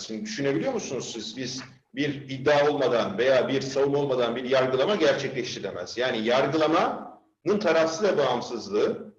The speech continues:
savunmanın da aynı özelliklere sahip olmasını gerektirir. Ve aynı şekilde iddianın da. Bir diğer madde ise otuz altıncı madde.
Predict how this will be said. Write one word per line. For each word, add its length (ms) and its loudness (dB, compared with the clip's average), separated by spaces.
savunmanın 760 4
da 400 2
aynı 220 2
özelliklere 580 0
sahip 340 0
olmasını 360 -6
gerektirir. 640 -14
Ve 100 0
aynı 160 0
şekilde 320 -2
iddianın 520 -2
da. 220 -16
Bir 180 0
diğer 240 4
madde 320 0
ise 200 -2
otuz 320 0
altıncı 420 0
madde. 580 -2